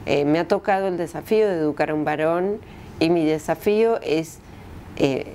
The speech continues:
que este varón en la sociedad sea un varón que entienda a las mujeres, que las respete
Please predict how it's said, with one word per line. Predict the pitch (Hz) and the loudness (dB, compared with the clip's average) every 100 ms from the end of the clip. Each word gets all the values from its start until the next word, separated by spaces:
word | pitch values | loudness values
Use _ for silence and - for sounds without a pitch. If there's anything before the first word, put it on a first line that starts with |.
| - - - | -16 -16 -2
que | 175 190 | 2 2
este | 190 208 | 2 2
varón | 185 185 180 160 | 4 2 2 2
en | 151 151 | 0 0
la | 151 | -2
sociedad | - 156 - 147 151 151 196 202 180 - - - - - - | -2 -2 0 2 4 2 2 -2 -8 -16 -20 -18 -18 -16 -14
sea | - - 175 180 196 208 - - - - | -6 2 4 4 0 -4 -12 -20 -18 -2
un | - 175 175 | 2 4 4
varón | 160 156 175 208 247 - - - - - - - - - - - - - | 2 2 2 2 -2 -8 -18 -20 -18 -18 -16 -16 -16 -16 -14 -8 -8 -8
que | - 156 151 - - | 0 2 2 -2 0
entienda | 170 165 - 202 208 214 220 220 240 - | 0 0 0 2 2 2 2 0 -2 -8
a | 156 | -6
las | 147 139 | -4 -4
mujeres, | 143 - 202 220 220 | -4 0 2 2 0
que | - 151 | -4 -4
las | 151 143 | -4 -2
respete | 160 160 - 214 214 240 262 | -4 0 2 2 2 0 0